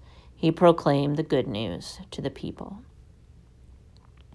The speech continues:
As I read the lesson a second time, I imagine, imagine yourself as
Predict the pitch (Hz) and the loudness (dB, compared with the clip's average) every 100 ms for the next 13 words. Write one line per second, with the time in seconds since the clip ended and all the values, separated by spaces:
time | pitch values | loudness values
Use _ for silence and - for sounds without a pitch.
0 | - - - - - - - - - - | -20 -20 -20 -20 -20 -20 -20 -20 -20 -20
1 | - 190 196 208 196 220 262 254 180 143 | -8 0 6 8 8 6 4 4 4 4
2 | 143 139 156 165 175 - 143 139 147 - | 4 2 6 6 6 0 0 -2 -4 2
3 | 175 165 139 143 - 120 131 135 156 - | 2 2 -4 -4 -6 -4 -4 -6 -8 -14
4 | - - - - - - - - - - | -20 -20 -20 -20 -20 -20 -20 -20 -16 -2
5 | 220 233 220 233 254 277 208 170 160 156 | 2 4 4 6 6 6 4 4 4 0
6 | - - 190 - - - 180 196 247 294 | -4 -14 -12 -12 -14 -4 4 6 6 6
7 | 196 143 143 - 147 151 - 147 139 - | 2 2 0 2 2 2 0 -2 -2 -8